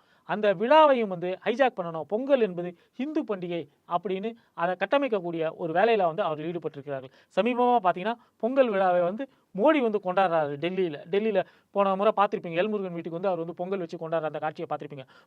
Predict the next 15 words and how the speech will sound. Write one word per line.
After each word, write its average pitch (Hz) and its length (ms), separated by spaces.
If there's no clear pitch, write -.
மோகன் 240 300
பகவத் 190 300
போன்ற 170 220
சங்கிகள்லாம் 196 560
வந்து 175 120
தமிழ்நாட்டுல 190 420
வந்து 175 160
பொங்கல் 226 300
விழாக்கள்ல 170 400
கலந்துக்கிறாங்க. 160 580
இது 208 180
போல 196 260
இங்க 202 160
இருக்கக்கூடிய 208 540
எல்லா 214 240